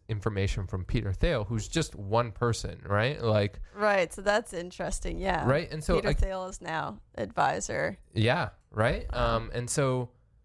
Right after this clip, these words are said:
Speaker 1: a-, again, that's an opportunity for Canada where, you know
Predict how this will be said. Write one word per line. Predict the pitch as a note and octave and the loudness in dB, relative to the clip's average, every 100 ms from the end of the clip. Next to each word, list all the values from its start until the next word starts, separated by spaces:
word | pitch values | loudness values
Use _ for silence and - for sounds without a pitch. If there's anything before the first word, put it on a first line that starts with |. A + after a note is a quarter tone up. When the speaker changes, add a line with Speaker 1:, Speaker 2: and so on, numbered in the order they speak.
| _ _ - - | _ _ -4 0
Speaker 1:
a-, | |
again, | C3+ E3+ E3 | 2 2 -2
that's | C3+ - | -6 -4
an | C3 | 0
opportunity | A#2+ A#2 - G#2 G2 | 0 0 -8 -6 -6
for | F#2 G#2 | -2 -2
Canada | D#3+ E3 B2+ G#2+ | 0 0 0 0
where, | G2+ G2+ G2 | 4 4 2
you | G#2 G#2+ | -2 -4
know | G2 | -4